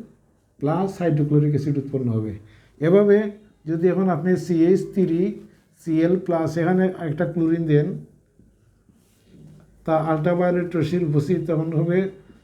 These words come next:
সিএইচ টু সিএল টু প্লাস এইচসিএল।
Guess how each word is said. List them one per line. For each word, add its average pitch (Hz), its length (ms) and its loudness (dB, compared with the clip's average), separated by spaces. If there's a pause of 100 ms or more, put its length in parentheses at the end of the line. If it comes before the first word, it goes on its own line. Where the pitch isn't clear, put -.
(200)
সিএইচ 165 460 2 (140)
টু 208 460 0 (840)
সিএল 175 340 2
টু 214 420 0 (220)
প্লাস 160 540 -2
এইচসিএল। 143 580 0